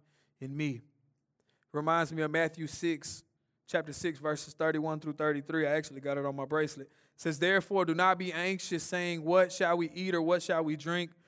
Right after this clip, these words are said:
or, 'What shall we wear?' For the Gentiles seek after these things, and your heavenly Father knows that you need them. But seek first the kingdom of God and his righteousness, and all these things will be added to you."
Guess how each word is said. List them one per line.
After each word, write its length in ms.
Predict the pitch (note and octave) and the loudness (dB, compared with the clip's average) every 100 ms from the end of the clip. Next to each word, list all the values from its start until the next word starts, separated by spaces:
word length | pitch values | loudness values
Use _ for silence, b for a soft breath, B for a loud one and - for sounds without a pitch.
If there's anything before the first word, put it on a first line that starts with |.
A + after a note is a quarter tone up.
| b b | b b
or, 80 | C#3 | 2
'What 180 | E3+ E3 | 2 4
shall 220 | F3+ D#3+ | 2 2
we 100 | D#3 | 2
wear?' 320 | D3 E3+ D#3 | 8 8 8
For 180 | - D#3 | 2 -4
the 120 | C#3+ | -4
Gentiles 640 | C3+ F3+ F3 F3+ D#3 D3 C#3 | -2 -2 -2 -2 -2 -2 -6
seek 240 | D#3+ D3+ | -10 -4
after 280 | D3 C#3 C#3+ | -6 -4 -6
these 280 | D3 D#3 C#3 | -6 -8 -10
things, 480 | C#3+ C3+ C3 B2 _ _ _ _ | -10 -10 -12 -16 _ _ _ _
and 120 | C3+ | -10
your 100 | C#3+ | -4
heavenly 280 | D3+ D#3+ D#3+ | -2 0 -4
Father 320 | - E3 D#3+ | 0 2 2
knows 300 | D#3 F#3 F3+ | 2 0 0
that 200 | D3 C#3 | -4 -8
you 60 | B2+ | -12
need 220 | B2+ A#2+ | -12 -12
them. 180 | A#2 A2 _ _ _ _ _ _ _ _ _ - | -14 -20 _ _ _ _ _ _ _ _ _ 0
But 160 | D#3+ | 0
seek 300 | D3+ G#3+ A3+ | 2 0 0
first 340 | - G3 F3+ - | 4 6 6 2
the 80 | E3 | -4
kingdom 400 | - G3 F#3+ E3+ | -2 -2 -2 -2
of 80 | |
God 340 | D3+ D3+ B2+ G#2+ _ _ _ _ _ _ _ | 0 0 -2 -10 _ _ _ _ _ _ _
and 120 | C3 | -8
his 220 | D#3 D#3 | -4 0
righteousness, 640 | D#3 C#3+ C#3 B2+ C3 A#2 | 0 0 -4 -14 -16 -16
and 100 | B2 | -10
all 240 | C3+ D3+ D3 | -2 0 0
these 200 | C#3 - | -4 -8
things 500 | C3 B2 A2+ A2+ _ _ _ _ _ _ _ _ | -12 -12 -12 -18 _ _ _ _ _ _ _ _
will 120 | C3+ B2+ | -10 -6
be 180 | B2+ | -4
added 240 | C3 B2+ A#2 | -4 -6 -10
to 80 | A2+ | -16
you." 180 | A2 | -20